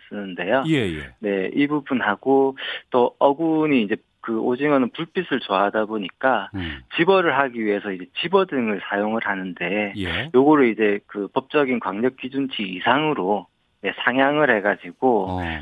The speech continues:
Speaker 1: 사용을 하는 경우들이 이제 많거든요. 그래서
Speaker 2: 예.
Speaker 1: 그런 형태의 또 불법 조업들이 상당 기간 동안 이제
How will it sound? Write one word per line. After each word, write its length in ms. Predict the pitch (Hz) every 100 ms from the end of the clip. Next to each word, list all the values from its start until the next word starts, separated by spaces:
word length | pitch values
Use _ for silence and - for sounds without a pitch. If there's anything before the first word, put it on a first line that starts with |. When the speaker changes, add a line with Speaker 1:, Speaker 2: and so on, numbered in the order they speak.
| 71
Speaker 1:
사용을 360 | 110 113 123 120
하는 240 | 117 120 110
경우들이 640 | 98 101 101 92 90 87
이제 160 | 92
많거든요. 760 | 82 - - - - 90 117 107
그래서 240 | 113 92
Speaker 2:
예. 40 | 107 - - -
Speaker 1:
그런 260 | 151 180
형태의 400 | 170 151 147 139 135
또 140 | 127 -
불법 380 | 143 - 143
조업들이 800 | - 156 131 - 98 123 120 92 -
상당 300 | 117 113 131
기간 320 | 135 139 139 135
동안 360 | 123 107 92
이제 100 | 90